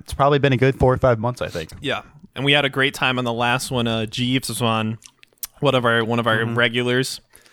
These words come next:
Speaker 1: Yeah.
Speaker 2: Um, but now we have, we, now we have someone, uh, maybe a little different. Maybe a little different. Maybe you haven't heard of him before.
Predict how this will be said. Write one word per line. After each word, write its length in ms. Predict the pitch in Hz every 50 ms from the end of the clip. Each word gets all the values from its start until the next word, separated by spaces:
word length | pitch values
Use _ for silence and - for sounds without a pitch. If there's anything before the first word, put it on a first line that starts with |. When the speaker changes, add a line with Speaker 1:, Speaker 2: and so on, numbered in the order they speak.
| - - - - - - - - - - - - -
Speaker 1:
Yeah. 160 | 123 127 123
Speaker 2:
Um, 80 | 127 135
but 160 | 151 160 -
now 220 | 190 202 220 262
we 100 | 311 320
have, 260 | 277 269 269 247 214
we, 180 | 214 175 208 226
now 200 | - 254 254 269
we 120 | 294 294
have 120 | 285 262 -
someone, 460 | - - 254 233 226 226 226 214 202 - -
uh, 60 | 233
maybe 400 | 226 220 226 240 254 254 262 247
a 80 | 254 240
little 340 | 220 220 226 240 240 233 214
different. 640 | 208 233 240 - - - 120 92 - - - - - _ _ _ - -
Maybe 360 | 151 165 196 233 226 226 233
a 80 | 233
little 240 | 214 226 220 226 226
different. 520 | 190 208 214 220 - - 120 - - - - - - - - - - _ _ _ _ _ _ _ _ -
Maybe 400 | 147 160 180 196 214 220 196 214
you 140 | 208 220 233
haven't 240 | 233 220 214 208
heard 200 | 208 214 208 208
of 100 | 208 185
him 120 | 160 131 117
before. 460 | 110 - - 120 101 101 - -